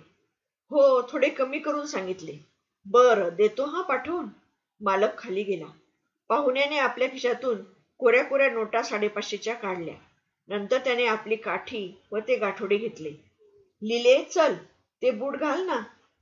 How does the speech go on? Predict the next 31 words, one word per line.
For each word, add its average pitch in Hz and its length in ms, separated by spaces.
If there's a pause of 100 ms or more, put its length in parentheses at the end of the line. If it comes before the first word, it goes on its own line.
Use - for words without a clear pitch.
(120)
"ते 233 100
का 285 180
माझ्यासाठी?" 247 600 (540)
"हो, 330 360 (220)
वेडीच 277 380
आहेस." 294 440 (360)
लिलीने 214 380
बूट 214 240
घातले. 226 360 (460)
पाहुण्याबरोबर 247 640
ती 247 160
निघाली. 202 460 (480)
दोघे 208 320 (100)
खाली 214 260
आली. 160 240 (480)
खानावळा 233 520
वाल-, 226 320
वाळल्याजवळ 208 600 (400)
पाहुण्याने 220 440
त्या 247 180
नोटा 208 340
दिल्या. 180 280 (480)
नमस्कार 214 500
करून 196 360
तो 277 60
निघाला. 294 420 (560)
त्याचा 220 280
हात 302 180
धरून 240 380
लिली 196 280
निघाली. 220 380